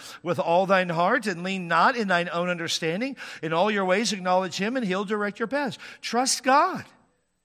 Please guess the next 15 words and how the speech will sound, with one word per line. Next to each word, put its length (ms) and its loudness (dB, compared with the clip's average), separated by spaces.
I 100 6
know 180 2
that 140 2
it's 200 -2
not 180 2
as 100 -4
simple 540 0
as 120 -2
that 240 4
sometimes. 440 0
I 60 0
know 140 2
sometimes 400 -2
there's 140 -2
some 160 -6